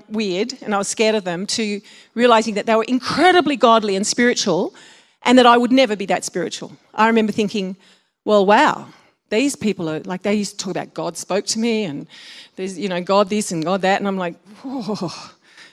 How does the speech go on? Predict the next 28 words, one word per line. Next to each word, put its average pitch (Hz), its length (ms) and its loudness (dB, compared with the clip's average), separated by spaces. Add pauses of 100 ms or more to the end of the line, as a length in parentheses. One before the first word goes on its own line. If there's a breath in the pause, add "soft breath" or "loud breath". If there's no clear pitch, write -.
I 220 80 2
was 220 320 2
intimidated 254 760 6
by 160 180 4
them. 190 260 -4
So - 120 -2
I 208 40 4
went 220 180 2
from 220 120 4
one 226 140 6
extreme 202 320 -2
to 196 80 -4
the 185 140 -2
other. 185 280 -2 (460 loud breath)
And 220 160 2
I 233 40 6
remember 220 260 4
thinking, 202 440 -2 (220)
when 214 160 2
I 208 80 2
heard 214 140 -2
about 190 160 -4
speaking 190 300 -6
in 175 60 -4
tongues, 165 340 -6
I 175 40 -8
was 165 120 -10
like, 160 200 -6